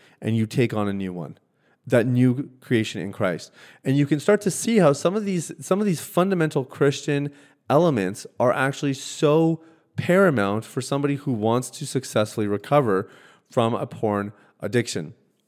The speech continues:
And what I wanna say to you is, um, if you are a Bible-believing Christian, you attend church regularly, you're plugged in,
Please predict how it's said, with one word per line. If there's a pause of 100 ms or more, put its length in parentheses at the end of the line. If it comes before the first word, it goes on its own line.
(300)
And
what
I
wanna
say
to
you
is, (200)
um,
if
you
are
a (340)
Bible-believing
Christian,
you
attend
church
regularly,
you're
plugged
in,